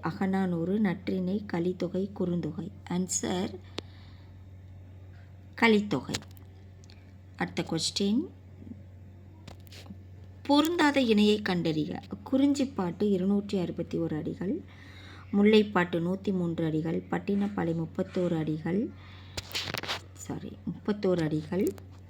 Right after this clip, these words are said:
பெரும்பானாற்றுப்படை ஆறுநூறு அடிகள். இதுல வந்து பொருந்தாதது அப்படின்னாக்கா, பெரும்பானாற்றுப்படை ஆறுநூறு அடிகள்,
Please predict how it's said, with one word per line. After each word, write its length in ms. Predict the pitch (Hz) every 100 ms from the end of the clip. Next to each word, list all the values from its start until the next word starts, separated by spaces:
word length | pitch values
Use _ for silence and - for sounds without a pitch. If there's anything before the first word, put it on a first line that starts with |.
| -
பெரும்பானாற்றுப்படை 1040 | 226 233 226 214 202 180 - 196 175 185 247
ஆறுநூறு 560 | 185 185 185 185 180 185
அடிகள். 380 | 160 147 147 - - - - - - -
இதுல 240 | 208 208 202
வந்து 320 | 190 185 180 180 190
பொருந்தாதது 720 | - 240 269 269 254 247 208 202 -
அப்படின்னாக்கா, 720 | - 175 180 165 160 - 214 311 - -
பெரும்பானாற்றுப்படை 880 | 196 190 190 185 180 - 185 175 175
ஆறுநூறு 440 | 165 147 151 156 156
அடிகள், 320 | - - -